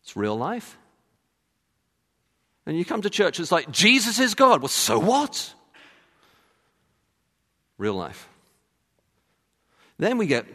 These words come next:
you know, here in this passage, what seems like sometimes to be fake answers. This is kind of the middle section of the passage. And, uh, it's verses forty-eight and forty-nine. A couple of things are going on. It's fascinating. When you read this, you've got to read it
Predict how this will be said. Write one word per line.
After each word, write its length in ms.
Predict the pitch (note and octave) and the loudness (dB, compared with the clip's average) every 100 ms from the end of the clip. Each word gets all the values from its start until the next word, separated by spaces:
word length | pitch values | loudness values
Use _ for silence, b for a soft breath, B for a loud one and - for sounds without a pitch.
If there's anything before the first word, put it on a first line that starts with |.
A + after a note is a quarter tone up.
| - - | -20 -12
you 120 | C#3 | -6
know, 140 | G2+ A#2 | -6 -6
here 240 | B2 C3 | -4 -2
in 80 | G2+ | -2
this 120 | A2 | -4
passage, 420 | - A2 G#2+ F#2 | -4 -6 -6 -10
what 140 | B2+ B2 | -8 -8
seems 320 | - F3+ D3 | -4 -2 -2
like 160 | G#2+ E2+ | -6 -6
sometimes 460 | C3 A#2 G2+ F#2 | -6 -4 -6 -8
to 40 | - | -10
be 80 | |
fake 560 | G#2+ - - G2 G2+ - B2+ | -10 -10 -4 -4 -4 -8 -4
answers. 680 | C3+ C#3 - - C2 - - B B B | -2 -4 -6 -10 -10 -14 -16 B B B
This 140 | F3+ | -8
is 120 | E3+ - | -8 -6
kind 200 | D3+ B2 | -4 -4
of 80 | |
the 60 | A2+ | -2
middle 260 | B2 C3+ B2 | 0 0 -2
section 480 | - G2+ - F#2+ | -4 -6 -6 -8
of 100 | F2+ | -8
the 80 | G#2 | -10
passage. 500 | - G#2 - A#2+ - - _ _ _ _ _ _ _ _ _ - b b b b | -8 -8 -8 -10 -12 -16 _ _ _ _ _ _ _ _ _ -20 b b b b
And, 540 | C#3+ A#2+ A2+ A2+ A#2 A#2 | -8 -2 -2 0 -2 0
uh, 260 | A#2+ A#2 | 0 -2
it's 160 | A#2 B2 | -4 -4
verses 320 | C#3 B2 B2 | -2 -2 -6
forty-eight 560 | - C3 G#2+ A#2+ G#2+ G#2+ | -6 -6 -4 -2 -2 -4
and 100 | A2 | -6
forty-nine. 540 | A#2 G#2+ C3 C#3+ F#2+ | -8 -4 -2 -2 -4
A 40 | F2+ | -8
couple 280 | - G3+ | -8 -8
of 80 | A#3 | -6
things 180 | A3 F3+ | -6 -4
are 40 | |
going 280 | E3 D#3+ D3+ | -2 0 0
on. 180 | C3 G2 | -2 -4
It's 140 | A2 | -8
fascinating. 680 | - D3 D3+ B2+ F#2+ - D#2+ | -8 -8 -6 -6 -8 -10 -10
When 120 | A2 | -6
you 60 | E3+ | -4
read 240 | G3 A3+ | -4 -4
this, 220 | A2+ F2 | -6 -8
you've 120 | - B2+ | -8 -6
got 100 | F3+ | -6
to 80 | |
read 240 | A#3 G#3+ B2 | -4 -2 -2
it 140 | G2 | -4